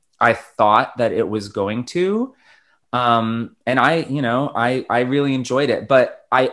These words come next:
I should level set by saying, you know, right off the bat, I knew I was gonna enjoy this book because, you know, both Rachel and Polaris are, are on the cast, um, two of my all-time favorites.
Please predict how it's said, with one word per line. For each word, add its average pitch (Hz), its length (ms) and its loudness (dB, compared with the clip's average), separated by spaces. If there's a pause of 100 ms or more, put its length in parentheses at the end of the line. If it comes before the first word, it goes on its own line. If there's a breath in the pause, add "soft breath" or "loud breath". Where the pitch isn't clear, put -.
(120)
I 131 140 2
should 196 1000 -2
level 127 480 0
set 110 600 0
by 113 100 0
saying, 104 720 -6 (360)
you 113 140 -8
know, 87 340 -4
right 127 260 2
off - 180 4
the 110 80 -4
bat, 107 400 2 (340)
I 117 140 4
knew 117 340 2
I 120 80 6
was 117 160 -2
gonna 127 220 -4
enjoy 139 320 -4
this 165 180 -6
book 202 560 -4
because, 110 1040 -2 (160)
you 117 200 -8
know, 90 360 -6
both 117 560 -2
Rachel 110 540 -4
and 101 100 -6
Polaris 107 600 -4
are, 143 260 2
are 143 220 6
on 143 140 4
the 151 60 -8
cast, 160 720 -2
um, 107 240 -4
two 120 220 -4
of 107 100 -8
my 104 480 -2
all-time 110 460 -2
favorites. 131 720 -6